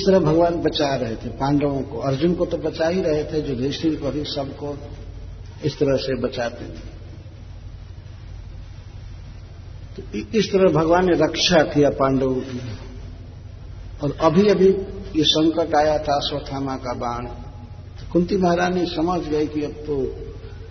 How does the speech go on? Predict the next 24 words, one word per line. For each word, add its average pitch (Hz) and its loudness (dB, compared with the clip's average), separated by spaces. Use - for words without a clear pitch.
कई 170 8
राजा 151 6
लोग 147 0
बचे 143 2
हुए 139 2
हैं, 131 4
उनके 135 0
स्वजन 147 6
बचे 139 0
हुए 123 -2
हैं, 117 -2
तो 139 2
वे 143 6
हम 165 6
लोगों 170 4
को 156 0
मारने 143 4
के - 0
लिए 143 4
निश्चित 143 -2
तैयारी 131 2
में 120 -4
हैं 113 -8
और 135 -6